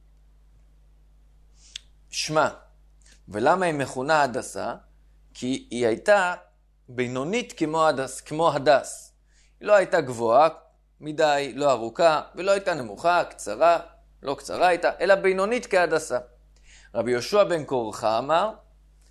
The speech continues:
"היא נקראת אסתר". ולמה היא מכונה הדסה?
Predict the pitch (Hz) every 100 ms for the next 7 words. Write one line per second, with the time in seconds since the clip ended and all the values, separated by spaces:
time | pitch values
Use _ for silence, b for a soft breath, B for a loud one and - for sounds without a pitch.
0 | _ 139 151 151 185 214 202 190 - 185
1 | 165 - _ _ _ - 110 143 165 139
2 | 117 120 120 143 156 180 - 247